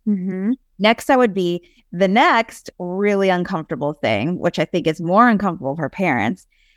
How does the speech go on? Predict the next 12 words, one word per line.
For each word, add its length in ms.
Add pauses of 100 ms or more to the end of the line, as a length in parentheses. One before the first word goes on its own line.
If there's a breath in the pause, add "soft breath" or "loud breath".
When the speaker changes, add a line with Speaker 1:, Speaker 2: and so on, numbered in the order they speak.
(240)
Speaker 2:
is 240
that 160
there's 180
gotta 280
be 140
a 60
certain 320
amount 260
of 220
amnesty 640
that 160
happens. 560